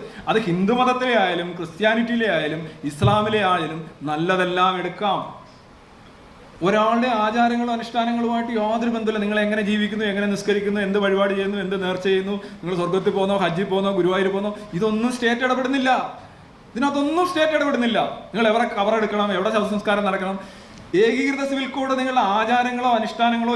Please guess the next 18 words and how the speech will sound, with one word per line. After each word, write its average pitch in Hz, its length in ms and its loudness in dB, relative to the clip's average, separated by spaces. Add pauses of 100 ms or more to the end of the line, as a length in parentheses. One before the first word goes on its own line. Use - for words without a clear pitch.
(100)
ജീവിത 214 220 0 (120)
രീതിയായിട്ടോ 226 420 0 (140)
യാതൊരു 285 360 2
രീതിയിലും 277 220 0
ബന്ധപ്പെടുന്നില്ല. 220 500 0 (640)
അവിടെ 208 160 2
പറയുന്നത് 247 300 2
എന്താണ്? 233 380 2 (480)
സ്ത്രീയും 185 680 -2
പുരുഷനും 175 440 0 (160)
ഭിന്ന 175 220 2
ലിംഗക്കാർക്കും 165 640 0
എല്ലാം 185 240 0 (360)
തുല്യ 196 340 2
അവകാശ 185 440 2
അധികാരങ്ങൾ 175 640 0 (380)
ഈ 165 120 0
രാജ്യത്തുണ്ടാവണമെന്നാണ്. 139 1040 -2